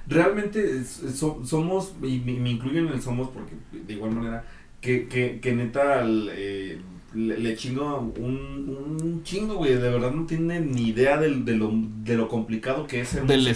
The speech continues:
Speaker 2: esfuerzo, del
Speaker 1: del esfuerzo
Speaker 2: sacrificio.
Speaker 1: que, del sacrificio que esto conlleva el ser músico,
Speaker 2: Ujú.
Speaker 1: para todos, o sea, para todo, como tal, hasta los reggaetoneros, que tú dices, "Es que ya el, el, el J Balvin".
Speaker 2: Jay-Z.
Speaker 1: No, no, este, Bad Bunny.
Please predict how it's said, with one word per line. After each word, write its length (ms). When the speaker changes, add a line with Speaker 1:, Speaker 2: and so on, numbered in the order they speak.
Speaker 2:
esfuerzo, 360
del 220
Speaker 1:
del 200
esfuerzo 400
Speaker 2:
sacrificio. 120
Speaker 1:
que, 220
del 120
sacrificio 680
que 80
esto 200
conlleva 420
el 100
ser 180
músico, 640
Speaker 2:
Ujú. 380
Speaker 1:
para 260
todos, 520
o 80
sea, 320
para 240
todo, 220
como 280
tal, 240
hasta 200
los 220
reggaetoneros, 680
que 100
tú 100
dices, 240
"Es 120
que 380
ya 140
el, 160
el, 300
el 260
J 320
Balvin". 240
Speaker 2:
Jay-Z. 360
Speaker 1:
No, 200
no, 240
este, 480
Bad 140
Bunny. 180